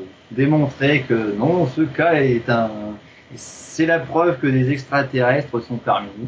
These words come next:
Mais finalement, que, une fois qu'on étudie bien les cas, bah, bah, pas forcément, hein. <laughs> On trouve souvent des pistes, euh, pas forcément des solutions, mais au moins des pistes explicatives possibles, hein,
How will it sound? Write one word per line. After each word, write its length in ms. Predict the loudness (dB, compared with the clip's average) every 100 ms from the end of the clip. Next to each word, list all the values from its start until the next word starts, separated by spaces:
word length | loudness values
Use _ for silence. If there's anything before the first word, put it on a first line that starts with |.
| -10
Mais 120 | -10
finalement, 480 | -4 2 4 4 2
que, 120 | 0
une 280 | -2 -2 -4
fois 200 | 2 0
qu'on 200 | 2 0
étudie 380 | -2 -4 -6 -4
bien 220 | 2 6
les 140 | 6
cas, 240 | 4 2 2
bah, 260 | 0 -4 -8 -18 -20 -20 -20 -20 -20 _ _ _ -4
bah, 180 | -2 0
pas 140 | 0 2
forcément, 640 | 0 0 0 2 2 2
hein. 340 | 2 0 2 0
<laughs> 400 | -2 -12 -20 -2
On 100 | -2
trouve 260 | 2 0 0
souvent 340 | 2 2 2
des 160 | 2 0
pistes, 380 | 0 -4 -2
euh, 280 | 0 2 0 0
pas 140 | -2
forcément 580 | 2 0 2 0 2 2
des 420 | 2 2 2 -2
solutions, 560 | -2 0 0 0 0 2
mais 140 | 2
au 60 | 4
moins 160 | 2
des 140 | 2 2
pistes 280 | 0 0 0
explicatives 640 | -2 -2 0 0 0 0
possibles, 480 | -2 -2 -2 0
hein, 100 | 0